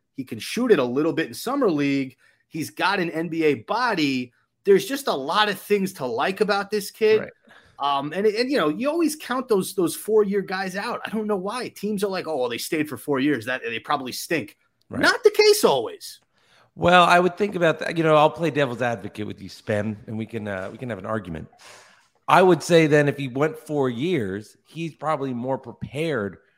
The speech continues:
Speaker 2: for something like the summer league because he's older than all the other guys who are a little bit younger, a little more raw.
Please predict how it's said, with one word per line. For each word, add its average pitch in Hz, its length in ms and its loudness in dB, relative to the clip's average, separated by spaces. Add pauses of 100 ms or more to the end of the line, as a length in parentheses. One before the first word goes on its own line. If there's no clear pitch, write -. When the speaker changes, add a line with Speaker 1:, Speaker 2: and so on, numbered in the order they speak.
(100)
Speaker 2:
for 127 140 -6
something 113 360 -8
like 107 220 -6
the 113 80 -10
summer 110 300 -6
league 123 260 -6
because 151 300 -8
he's 165 100 -4
older 226 300 4
than 101 160 -8
all 95 100 -6
the 92 160 -8
other 87 160 -10
guys - 380 -14
who 151 140 -4
are 143 80 2
a 139 60 2
little 151 200 -2
bit 147 140 -6
younger, 127 320 -2
a 120 60 -8
little 127 200 -8
more 117 160 -6
raw. 95 400 -6